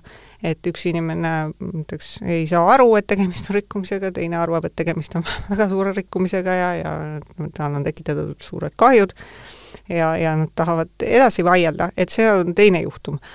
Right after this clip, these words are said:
Aga siiski selline, ma arvan, äh, ennetustegevus ja enda jaoks kõigepealt enda harimine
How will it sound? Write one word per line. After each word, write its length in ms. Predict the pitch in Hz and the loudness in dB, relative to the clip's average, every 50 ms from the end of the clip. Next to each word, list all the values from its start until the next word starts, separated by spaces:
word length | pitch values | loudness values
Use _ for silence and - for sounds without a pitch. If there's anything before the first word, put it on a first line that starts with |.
| - - - _ | -20 -20 -8 _
Aga 500 | - 180 185 185 180 - 175 170 165 170 180 - | 4 6 6 6 6 6 6 6 6 4 2 -2
siiski 640 | - 202 - - 226 262 262 247 208 - - - 185 | -8 -6 -4 -2 0 2 2 2 0 -2 -4 -4 -4
selline, 580 | 165 - 190 190 180 180 180 170 165 165 165 180 | 0 2 4 4 4 4 2 0 0 0 -2 2
ma 200 | 180 190 202 214 | 4 6 6 6
arvan, 480 | 208 196 185 180 175 170 165 160 - | 6 4 4 4 4 2 2 0 -2
äh, 340 | - - - 175 160 160 156 - - - - - - - - - - - - - | -4 -2 -2 0 0 0 -2 -4 -8 -12 -16 -16 -16 -16 -16 -16 -14 -14 -8 -2
ennetustegevus 2250 | - 190 214 240 254 269 240 185 160 - _ _ - 175 165 - - - - - - - - _ - - - - - - - 131 - - 208 208 208 - 190 160 151 160 160 - - - _ - - - - - - - | 2 4 4 4 4 4 4 2 2 0 _ _ -10 -10 -8 -8 -10 -12 -12 -14 -16 -20 -20 _ -20 -20 -20 -20 -20 -20 -16 -12 -6 -2 -2 0 2 2 2 2 2 0 -4 -6 -8 -12 _ -20 -20 -20 -20 -20 -20 -12
ja 260 | - 180 170 165 160 160 | -4 -2 0 2 2 2
enda 380 | 175 185 220 247 254 208 190 180 | 4 4 4 4 2 2 4 4
jaoks 360 | 180 180 185 180 - - - | 6 6 4 4 0 -2 -4
kõigepealt 360 | - 208 202 185 175 165 - | -2 -2 0 0 0 0 2
enda 360 | 196 202 226 226 196 185 175 170 | 2 4 4 4 2 2 0 -2
harimine 640 | - - 214 247 294 294 247 208 190 180 175 170 | 0 2 4 4 4 4 2 2 2 2 2 0